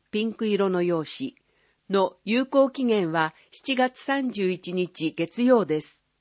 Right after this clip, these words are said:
六月中に更新申請書を送りますので、継続希望者は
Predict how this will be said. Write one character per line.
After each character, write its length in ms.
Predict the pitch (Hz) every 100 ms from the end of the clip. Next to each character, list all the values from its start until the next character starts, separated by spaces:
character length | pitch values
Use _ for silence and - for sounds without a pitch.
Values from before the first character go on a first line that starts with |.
| _ _ _ _ _ _ _ _ _
六 260 | - 190 254
月 260 | 269 277 -
中 300 | - 247 240
に 300 | 214 208 -
更 200 | 220 240
新 280 | 247 254 247
申 240 | 226 233
請 260 | 233 226 226
書 260 | - 208
を 220 | 202 190 -
送 200 | 180 233
り 80 | 226
ま 140 | 233
す 140 | 233 196
の 140 | 170
で、 240 | 151 156 - - - _
継 200 | - 262
続 280 | 233 269 262
希 140 | - 240
望 200 | 254 254
者 180 | 196 165
は 240 | 156